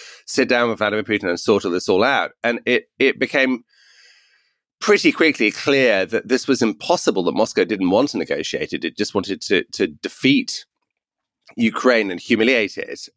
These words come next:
And, you know, I was at a press conference that Zelensky gave with Boris Johnson in the beginning of February. And at that point, the, the Americans were so alarmed, they'd withdrawn their ambassador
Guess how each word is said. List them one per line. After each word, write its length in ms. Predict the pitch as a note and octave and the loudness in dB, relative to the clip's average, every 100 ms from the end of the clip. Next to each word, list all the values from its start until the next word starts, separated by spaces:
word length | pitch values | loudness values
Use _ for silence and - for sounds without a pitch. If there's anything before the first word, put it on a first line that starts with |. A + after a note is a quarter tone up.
| _ | _
And, 500 | C3+ C3+ C3+ C3 - _ | -2 0 -2 -6 -12 _
you 100 | C#3 | 0
know, 80 | B2 | 2
I 120 | C#3+ | 0
was 120 | E3 | -2
at 60 | C3 | -8
a 40 | |
press 280 | - F#3+ F#3+ | -4 -4 -2
conference 640 | C#3+ F#2+ F2+ E2+ E2 - - | -4 -4 -2 -4 -4 -12 -12
that 200 | G2+ A2+ | 0 0
Zelensky 920 | A2 A2+ A2+ A2 - A2+ G2+ F#2+ - | 2 0 0 -2 -2 2 4 2 0
gave 280 | G2 G#2 F#2+ | -2 0 0
with 160 | F#2+ - | -4 0
Boris 260 | F#2 F2+ | 0 -2
Johnson 800 | - A#2 F#2+ G2 - E2 D2+ G2 - | -2 2 2 -2 -4 -2 -2 -6 0
in 320 | G#2+ G2+ F#2 | 2 2 -2
the 80 | - | -2
beginning 240 | C3 C3+ | 0 2
of 80 | F2+ | 0
February. 580 | A2 F2+ E2 C2 D#2 - - - - - | -2 -2 -4 -4 -6 -8 -18 -20 -12 0
And 80 | A#2+ | 2
at 80 | |
that 240 | C#3 E3 C#3 | 4 0 0
point, 360 | A#2 F#2 - | 0 0 -2
the, 140 | A#2 G#2 | 0 2
the 100 | A2 | 4
Americans 360 | A#2+ B2 A#2 | 2 0 -4
were 60 | G2+ | -6
so 240 | - C#3+ | 0 2
alarmed, 260 | A#2 F#2+ F#2 | 2 0 0
they'd 160 | G2+ F#2 | 0 0
withdrawn 380 | F#2+ A#2 A2 | 0 2 4
their 180 | G2 F#2 | 4 2
ambassador 800 | F#2 F2+ C3 D#3+ - - B1+ - | 0 0 -2 -4 -4 -4 -2 -4